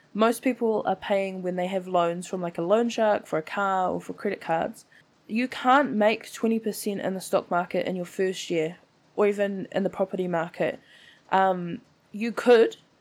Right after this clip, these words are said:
if you had enough money to invest and you had that capital to make that money. But it's unlikely on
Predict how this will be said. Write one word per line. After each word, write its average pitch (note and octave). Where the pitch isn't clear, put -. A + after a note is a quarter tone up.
if G#3+
you G#3
had G3
enough F#3+
money F#3+
to F3+
invest F3
and F3+
you F3+
had F3+
that -
capital E3+
to -
make F3+
that F3+
money. D#3+
But A3+
it's A#3
unlikely G#3
on F#3+